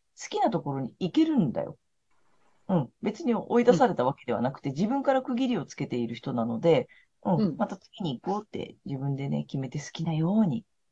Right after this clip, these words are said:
Speaker 1: 進んでいけたらな、いただけたらと思います。はい。
Speaker 2: はい。
Speaker 1: のでね、次、えっと、オラクルカードも一枚引いてみます。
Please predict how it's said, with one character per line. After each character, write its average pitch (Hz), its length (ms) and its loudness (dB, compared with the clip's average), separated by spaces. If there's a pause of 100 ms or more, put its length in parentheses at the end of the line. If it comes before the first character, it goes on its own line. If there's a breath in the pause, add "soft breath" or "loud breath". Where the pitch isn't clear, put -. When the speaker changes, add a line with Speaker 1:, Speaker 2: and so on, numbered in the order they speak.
(340)
Speaker 1:
進 - 320 -10
ん 120 40 -2
で 117 220 -4
い 120 100 -8
け 120 120 -8
た 123 100 -6
ら 117 140 -6
な、 190 340 -2
い - 100 -10
た - 100 -4
だ 120 80 -2
け 123 120 -8
た 123 100 -2
ら 98 100 -4
と - 80 -18
思 120 320 -4
い 80 60 -10
ま - 260 -10
す。 - 320 -20 (320)
は - 220 -18
い。 - 80 -20 (520)
Speaker 2:
は 147 320 -2
い。 - 240 -4 (380)
Speaker 1:
の 135 100 -4
で 101 120 -4
ね、 92 220 -6
次、 151 560 -4
え - 60 0
っ - 40 -8
と、 - 220 -8 (120)
オ 139 120 2
ラ 139 120 4
ク 131 160 -6
ル 127 120 -4
カ 131 300 2
ー 120 40 0
ド 110 240 -8 (120)
も 117 140 -4
一 - 180 -12
枚 117 240 -4
引 120 100 -10
い 113 40 -10
て 117 180 -8
み 120 160 -4
ま 113 340 -6
す。 - 360 -12